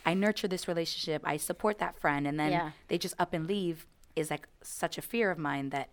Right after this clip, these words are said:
Speaker 1: it's hard for me to open up to new friendships.
Speaker 2: Um, I'm not gonna lie. I, I get you. I, I, I completely,
Speaker 1: <laughs>
Speaker 2: completely get you, because in that aspect,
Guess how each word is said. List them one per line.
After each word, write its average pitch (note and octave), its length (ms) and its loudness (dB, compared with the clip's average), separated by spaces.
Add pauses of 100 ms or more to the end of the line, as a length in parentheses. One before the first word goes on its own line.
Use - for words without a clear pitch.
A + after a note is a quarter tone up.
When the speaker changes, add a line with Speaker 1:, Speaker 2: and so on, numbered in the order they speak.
Speaker 1:
it's C#3+ 160 -6
hard F#3 240 2
for D3+ 120 -6
me C#3 140 -4
to - 220 -10
open C#3 260 -2
up - 220 -8
to - 140 -6
new C3 200 -4
friendships. - 840 -10 (100)
Speaker 2:
Um, G3+ 400 2
I'm G#3 100 2
not G3 100 2
gonna F#3+ 200 2
lie. F#3 380 0 (360)
I, F3+ 280 0
I E3 160 4
get E3+ 400 0
you. D3 260 -2 (400)
I, D#3 320 0
I, D#3+ 300 0 (420)
I - 60 -12 (140)
completely, - 640 -6 (360)
Speaker 1:
<laughs> - 480 -8
Speaker 2:
completely C#4 960 4 (300)
get B3+ 320 6
you, F3 160 2 (340)
because B3 360 6 (340)
in A3+ 140 6
that A3 160 8
aspect, A3 460 2